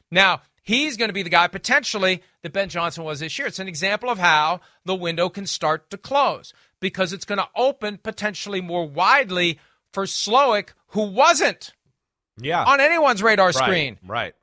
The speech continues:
Speaker 1: for most of the season.
Speaker 2: Yep.
Speaker 1: And then once everyone started to wake up to what the Texans are doing offensively, Slowik started to build some momentum, and then they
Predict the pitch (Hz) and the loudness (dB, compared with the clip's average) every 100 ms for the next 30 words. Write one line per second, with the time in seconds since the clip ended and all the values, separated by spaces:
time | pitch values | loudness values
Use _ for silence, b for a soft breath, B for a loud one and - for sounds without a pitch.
0 | _ 220 220 226 - 202 185 208 185 165 | _ 2 4 4 2 -2 0 2 2 2
1 | 175 160 123 _ _ _ - 202 226 233 | 0 -2 -10 _ _ _ -2 0 2 2
2 | 226 226 214 208 - 214 190 175 185 185 | 2 2 2 2 2 2 2 2 2 4
3 | 190 - 175 180 170 - 185 - 151 156 | 2 2 0 0 0 0 0 0 -6 -4
4 | 170 165 156 156 185 165 165 147 151 147 | -2 2 2 2 2 -2 -4 0 0 0
5 | b b - - 190 190 185 180 - 190 | b b -8 -6 2 4 4 0 -2 0
6 | 170 156 143 170 147 175 151 147 170 202 | 0 -2 0 0 0 -4 -2 0 0 0
7 | 151 139 131 b _ 160 170 180 170 151 | 0 -4 -12 b _ -2 2 0 0 -6
8 | - _ 139 151 147 139 | -14 _ 0 2 2 -2